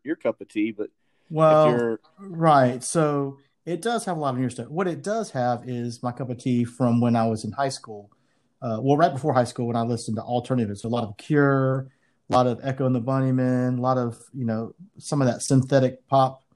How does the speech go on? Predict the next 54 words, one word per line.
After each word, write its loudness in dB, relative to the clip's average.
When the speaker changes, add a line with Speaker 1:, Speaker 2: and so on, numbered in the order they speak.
Speaker 2:
that -10
they -4
had 2
back -4
in 0
the 0
day -2
that -8
was -8
real 2
popular. 0
D-, 0
uh, -2
the 2
Dead 6
Milkmen, 4
Dead 4
Kennedys, 4
that 2
kind 4
of -2
stuff. -8
That, -2
uh, -6
Speaker 1:
What's -6
funny 0
is, -4
is -4
you -6
say -2
alternative -6
and -18
you -10
refer -8
to -8
that -6
kind -14
of -20
music. -20
Speaker 2:
Yes. 0
Speaker 1:
And -8
then -2
I 2
say -4
alternative -8
and -12
I -8
refer -10
to, -10
like, -10
Nirvana -12
and -20
Pearl -8
Jam -20